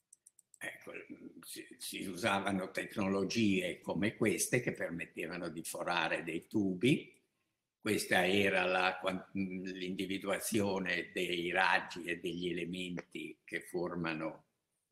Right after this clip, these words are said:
la lampada. Dopodiché ho lavorato sulla dimensione e sulla forma del foro, che, ehm, anziché essere un foro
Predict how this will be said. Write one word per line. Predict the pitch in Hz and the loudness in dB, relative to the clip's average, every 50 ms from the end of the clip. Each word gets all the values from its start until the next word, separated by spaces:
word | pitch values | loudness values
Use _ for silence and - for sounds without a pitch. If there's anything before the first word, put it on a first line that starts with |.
| _ _ _ | _ _ _
la | _ - 101 | _ -12 -8
lampada. | 101 92 90 90 87 82 - - 98 95 143 202 - - - - _ _ _ - - _ _ _ _ _ _ _ _ _ _ _ _ _ _ _ _ _ _ _ _ _ _ - | -6 -6 -6 -6 -6 -8 -6 -4 -2 0 0 -2 -2 -4 -12 -20 _ _ _ -20 -20 _ _ _ _ _ _ _ _ _ _ _ _ _ _ _ _ _ _ _ _ _ _ 0
Dopodiché | 196 170 170 - 254 208 247 240 - 185 180 | 2 4 4 6 6 4 6 8 8 10 10
ho | 190 175 | 12 10
lavorato | 156 156 151 170 165 147 131 139 147 - - 175 156 | 10 10 10 10 8 8 8 8 6 8 8 6 6
sulla | 156 - - 139 127 123 127 127 139 135 123 113 - - | 6 6 4 4 6 8 8 8 8 8 6 2 -2 -4
dimensione | 110 107 - - 113 123 123 123 123 123 123 120 - - 120 120 120 120 123 127 135 131 131 131 135 131 - | -4 -4 -2 2 4 6 8 8 8 8 6 4 4 4 6 6 8 8 8 6 6 6 4 4 4 2 2
e | 123 113 107 107 107 104 104 104 104 101 | 2 4 6 6 6 6 6 4 4 2
sulla | - - - 113 107 104 104 104 101 | 0 0 2 2 4 4 4 2 0
forma | - - 113 104 107 104 104 107 104 104 107 104 95 | 0 4 4 4 4 4 4 4 4 4 4 2 2
del | - 104 95 95 | 2 0 0 -2
foro, | - - - 90 85 - 85 85 90 95 90 87 - | -4 -4 -2 0 2 2 2 2 2 0 0 0 0
che, | - 104 101 95 90 - | 0 2 2 2 0 -2
ehm, | 98 98 95 90 90 90 90 - - - - - _ _ _ _ - | -6 -10 -10 -10 -12 -16 -18 -20 -20 -20 -20 -20 _ _ _ _ -16
anziché | - 95 92 - - 104 - - 123 117 107 110 | -14 -12 -12 -12 -12 -10 -4 0 2 4 6 6
essere | 110 95 - - 95 92 92 90 | 6 4 2 0 0 0 0 0
un | 87 98 95 | -2 -4 -6
foro | - - - 101 101 98 92 98 87 85 - - - | -6 -4 -2 0 0 0 0 0 -2 -4 -6 -8 -12